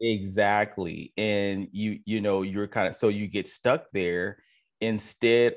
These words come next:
of them putting you in the positions that they would put the, your white counterparts in. They'll just move them straight up into whatever department, not the urban department in the top C-suites,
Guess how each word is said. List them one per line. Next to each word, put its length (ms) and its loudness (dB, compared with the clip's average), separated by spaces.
of 320 2
them 260 -6
putting 300 -4
you 380 -6
in 240 -2
the 80 -4
positions 560 -4
that 180 0
they 100 0
would 220 -6
put 260 -2
the, 80 -6
your 140 -2
white 380 0
counterparts 640 -2
in. 200 -4
They'll 240 4
just 220 -4
move 300 -6
them 180 -4
straight 340 -4
up 260 0
into 260 0
whatever 480 2
department, 480 -2
not 220 -4
the 100 -2
urban 300 -4
department 640 -4
in 200 -6
the 100 -4
top 320 -2
C-suites, 880 -10